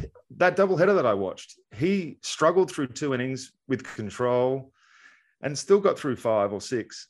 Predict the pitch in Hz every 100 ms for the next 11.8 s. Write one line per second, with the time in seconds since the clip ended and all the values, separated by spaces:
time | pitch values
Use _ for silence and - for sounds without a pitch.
0 | _ - 127 127 117 139 135 151 156 147
1 | 139 160 120 104 107 - 120 110 127 131
2 | 104 98 80 82 92 107 113 113 - 127
3 | 104 110 - - _ 117 127 156 - -
4 | 156 143 147 135 127 123 120 123 131 -
5 | - 131 107 120 131 98 107 - 110 107
6 | 101 92 135 139 143 135 120 107 95 -
7 | 127 127 117 95 92 113 135 117 95 90
8 | 135 147 135 101 104 101 101 - 101 -
9 | - 117 110 123 - - 127 117 104 -
10 | 92 117 113 73 90 87 _ _ _ _
11 | _ 104 127 147 160 147 147